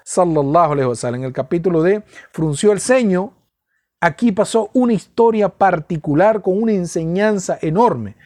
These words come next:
Estamos dispuestos, con toda la intención, de explicarlo otro momento en otro programa, porque es una historia muy bella que pasó aquí, donde Allah subhanahu wa ta'ala le dice al profeta Muhammad directamente,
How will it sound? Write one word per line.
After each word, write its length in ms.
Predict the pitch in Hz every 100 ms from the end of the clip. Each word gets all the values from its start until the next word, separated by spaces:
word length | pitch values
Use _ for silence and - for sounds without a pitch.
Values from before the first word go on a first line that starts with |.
| _
Estamos 360 | 117 - 196 165
dispuestos, 520 | 156 - 196 - 185
con 140 | 165 143
toda 180 | 190
la 40 | 175
intención, 480 | 139 147 147 208 226 - -
de 140 | 143 151
explicarlo 600 | - 180 156 226 214 -
otro 380 | 254 269 254 220
momento 500 | 185 190 214 - 170
en 120 | 165
otro 200 | 175 180
programa, 520 | 160 151 180 160 165 - - -
porque 200 | 156 143
es 80 | 175
una 100 | 208
historia 300 | - 208 208
muy 180 | 196 180
bella 300 | 208 214 160
que 80 |
pasó 240 | 151 160 180
aquí, 260 | 185 196 - - -
donde 280 | 156 165
Allah 200 | 170 214
subhanahu 340 | 247 185 208 214
wa 40 | 190
ta'ala 220 | 214 214
le 180 | 185 185
dice 320 | 320 277 247
al 80 | 208
profeta 400 | 208 196 254 226
Muhammad 400 | 208 247 247 208
directamente, 880 | 202 240 302 - 254 233 127 113